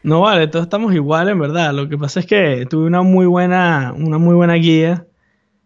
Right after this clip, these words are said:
que me ayudó, y lo mejor que puedes hacer, a mi idea, es estudiar bastante y hacer preguntas, y hacer preguntas, y hacer preguntas sin cansarte, pues, como que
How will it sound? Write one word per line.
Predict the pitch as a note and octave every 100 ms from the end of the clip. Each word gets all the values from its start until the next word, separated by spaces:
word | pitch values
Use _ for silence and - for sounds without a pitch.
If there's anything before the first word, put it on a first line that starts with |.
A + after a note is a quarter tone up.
| _ _ _ _ _ _ _ _ _ _ _ _ -
que | D#3+
me | D3+
ayudó, | D3+ D3 D3 D3 D3+ E3+ E3 _ _ _
y | - D#3+ C#3+ C3 B2 A2 F#2 A#1+ G#1 - -
lo | D#3 D3+ D3
mejor | C#3+ B2 D3+
que | D#3 F3+
puedes | F3+ G#3+ F3
hacer, | C#3+ D#3 E3
a | F#3+
mi | D#3+ C#3+
idea, | C#3 D3+ E3+
es | E3 E3 D#3 D3+ D#3 -
estudiar | - E3 - D3+ C#3 C3+ C#3+
bastante | D3 - E3+ F3 F#3+ G3+
y | F3 C#3 C3
hacer | C#3 D3 C#3+
preguntas, | E3+ E3+ F3 F3 F3 F3
y |
hacer | D3 D3 D3
preguntas, | D3+ D#3+ E3 E3
y | D3+
hacer | C#3 D3
preguntas | D3 D3+ E3 E3+ E3
sin | E3+ F#3
cansarte, | C#3+ C3+ D3 C#3 D3+
pues, | C#3 C#3
como | D3 C3
que | B2+ B2 -